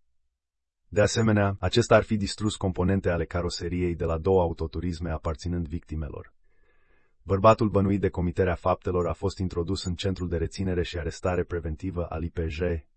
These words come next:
Botoșani. Câteva ore mai târziu, polițiștii din cadrul Poliției Municipiului Botoșani au emis ordonanță de reținere pentru douăzeci și patru de ore, pe numele unui bărbat de treizeci și nouă de ani din municipiul Botoșani,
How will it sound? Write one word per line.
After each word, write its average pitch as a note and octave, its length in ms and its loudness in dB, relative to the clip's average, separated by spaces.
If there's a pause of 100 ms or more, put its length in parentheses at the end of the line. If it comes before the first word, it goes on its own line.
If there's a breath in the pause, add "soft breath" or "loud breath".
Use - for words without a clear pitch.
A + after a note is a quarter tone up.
Botoșani. - 720 -10 (1300)
Câteva A#2+ 340 4
ore B2 180 8
mai G#2+ 180 6
târziu, F#2 640 -4
polițiștii G2 540 0
din F2+ 140 0
cadrul F2+ 340 2
Poliției F2+ 420 -2
Municipiului E2+ 600 -4
Botoșani E2 680 -6
au F#2 180 0
emis G2 260 2
ordonanță F2+ 540 0
de D#2+ 80 -2
reținere F#2 640 -2
pentru F2 280 -6
douăzeci G2 440 2
și - 140 -10
patru F#2+ 340 -2
de F2 100 -2
ore, D#2+ 360 -2 (220)
pe G2 80 -2
numele G#2 280 4
unui F#2+ 200 0
bărbat E2 580 -2 (140)
de E2+ 120 -8
treizeci G2 380 0
și - 120 -8
nouă F2 200 -2
de E2 120 -2
ani E2 360 -4
din E2+ 160 -6
municipiul E2+ 540 -4
Botoșani, D#2 720 -8